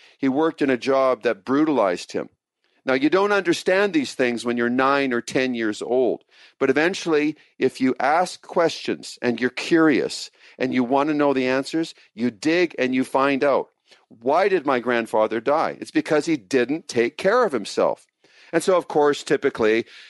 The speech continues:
you know, he had heart disease and cancer. And so when I was initially exposed to conventional medicine, they told me that I had all of these risks because of my grandfather.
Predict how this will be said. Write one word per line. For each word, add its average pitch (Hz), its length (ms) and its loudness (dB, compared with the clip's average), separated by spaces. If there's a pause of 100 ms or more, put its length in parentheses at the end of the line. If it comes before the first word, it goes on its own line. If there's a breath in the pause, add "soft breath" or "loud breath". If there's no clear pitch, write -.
(260 loud breath)
you 131 100 -2
know, 120 140 2
he 135 140 2
had 127 100 0
heart 123 260 0
disease 113 400 0
and 120 140 -6
cancer. 101 480 -2
And 104 100 -4
so 107 320 0 (1040 loud breath)
when 104 160 0
I 107 140 2
was 104 260 0
initially 113 560 0
exposed 107 540 -2
to 110 100 -2
conventional 107 580 -4
medicine, 104 440 -2
they 107 100 0
told 110 300 2
me 104 180 -2
that 98 200 0
I 104 100 2
had 104 180 0
all 98 260 2
of 95 100 -2
these 92 220 -6
risks - 540 -4 (380 soft breath)
because 117 460 2 (180 soft breath)
of 101 200 -2
my 113 140 2
grandfather. 120 720 0